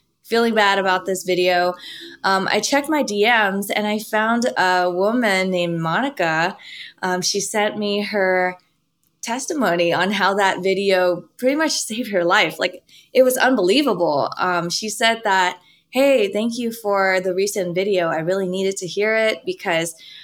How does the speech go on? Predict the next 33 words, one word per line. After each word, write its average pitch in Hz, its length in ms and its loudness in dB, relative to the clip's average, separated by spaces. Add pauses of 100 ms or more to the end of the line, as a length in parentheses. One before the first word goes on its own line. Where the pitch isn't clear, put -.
I'm 190 200 -4
getting, 185 560 0
uh, 160 360 -4
evicted 226 960 -2
this 196 300 0
week. 196 580 -2 (400)
Um, 165 520 0 (100)
and 175 600 -2 (680)
I 185 440 4
was 180 180 0
planning 220 520 -2
to 175 320 0
give 190 260 0
my 175 200 -2
dog 175 320 0
away 180 540 0 (320)
to 165 600 0
someone 175 360 -4
to 160 60 -4
care 175 280 -2
for 180 180 -6
her, 175 380 -2 (280)
pack 175 400 -2 (180)
all 175 140 -4
my 165 200 -4
stuff 196 560 2
and 160 200 -4
move 175 200 0
out 175 360 0
and 170 120 -6
then 160 160 -6
end 165 200 -6
my 151 240 -8